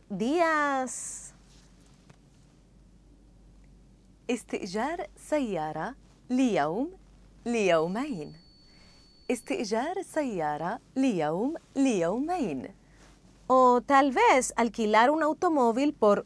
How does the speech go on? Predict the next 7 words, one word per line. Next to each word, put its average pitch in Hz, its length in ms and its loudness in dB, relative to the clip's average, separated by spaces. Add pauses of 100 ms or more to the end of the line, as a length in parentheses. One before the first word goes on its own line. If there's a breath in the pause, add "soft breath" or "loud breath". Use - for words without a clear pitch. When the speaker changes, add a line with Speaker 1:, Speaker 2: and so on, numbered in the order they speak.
(140)
Speaker 1:
una 220 300 0
semana. 370 500 -2 (360)
Speaker 2:
استئجار 254 640 -2
سيارة 214 760 -4 (320)
لأسبوع. 196 840 -4 (1160 soft breath)
استئجار 214 680 -2
سيارة 196 760 -4